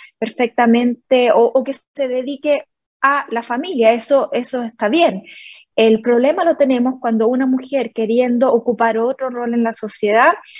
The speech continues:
no puede hacerlo debido a que los estereotipos de género le, eh, afectan la toma de decisiones y perdemos talento femenino, talento que podría ser productivo porque ya, eh, las investigaciones muestran, ¿cierto?, que los equipos diversos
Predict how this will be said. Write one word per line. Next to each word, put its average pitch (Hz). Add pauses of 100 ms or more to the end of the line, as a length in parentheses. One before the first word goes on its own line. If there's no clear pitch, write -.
(180)
no 262
puede 285
hacerlo 262
debido 226
a 233
que 220
los 208
estereotipos 196
de 240
género 233
le, 214 (180)
eh, 196
afectan 233
la 214
toma 208
de 208
decisiones 220 (260)
y 220
perdemos 214
talento 202
femenino, 180
talento 262
que 269
podría 240
ser 220
productivo 208
porque 294 (440)
ya, 240
eh, 202
las 202
investigaciones 202
muestran, 240
¿cierto?, 226
que 220
los 208
equipos 320
diversos 208